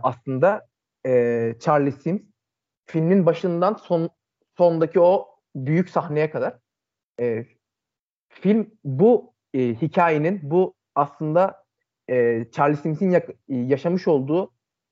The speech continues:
muhakemenin içerisinde göç-, geçiyor. Aslında arka planda her zaman bu hikaye devam ediyor. Bununla birlikte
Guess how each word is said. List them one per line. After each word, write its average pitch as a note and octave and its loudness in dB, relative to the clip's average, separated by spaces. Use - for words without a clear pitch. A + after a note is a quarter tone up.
muhakemenin F3 0
içerisinde E3 0
göç-, C3+ -4
geçiyor. C3+ 0
Aslında E3 -2
arka D3+ 0
planda E3+ -2
her F#3 0
zaman D#3+ -2
bu F#3 0
hikaye D3+ 0
devam D3 0
ediyor. C3+ -6
Bununla G3 2
birlikte B2+ -4